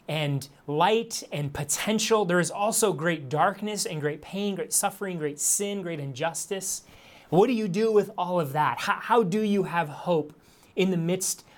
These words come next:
of that kind of world? In a world that is being rocked right now with pandemic,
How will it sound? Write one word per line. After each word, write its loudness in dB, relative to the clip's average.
of 0
that 2
kind -4
of -4
world? 0
In 4
a 6
world 6
that -2
is -4
being 2
rocked 4
right -2
now -4
with -8
pandemic, -4